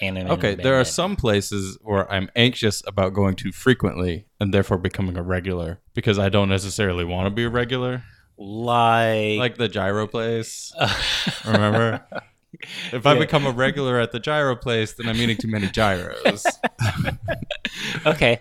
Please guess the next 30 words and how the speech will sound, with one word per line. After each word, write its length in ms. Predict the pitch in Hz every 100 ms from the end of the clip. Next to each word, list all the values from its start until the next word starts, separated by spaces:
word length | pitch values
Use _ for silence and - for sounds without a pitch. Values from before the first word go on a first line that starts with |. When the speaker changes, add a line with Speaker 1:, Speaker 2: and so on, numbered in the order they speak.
| -
Speaker 1:
I'm 160 | 127 131
with 180 | 98 104
you. 80 | 104
Speaker 2:
If 80 |
I 80 | 139
get 160 | 135 170
to 80 | 156
the 100 | 143
point 340 | 151 143 117
where 360 | 113 113 110 - _ _ _ _ -
they 640 | 104 110 107 104 101 - 95 _ _ _
say, 640 | - - 117 113 107 104 101
"Do 140 | 90
you 60 | 104
want 160 | 98 92
the 60 |
usual?" 680 | 98 117 104 101 92 87 - - _ _ -
I'm 180 | 104 104
eating 220 | 117 101
that 180 | 87 -
too 120 | -
much. 440 | 85 65 - - _ _ _
But 100 | -
there 80 | 143
are 40 |
other 120 | 202 139
places 280 | 127 107
where 100 | 104
it's 140 | 95 -
like, 140 | 90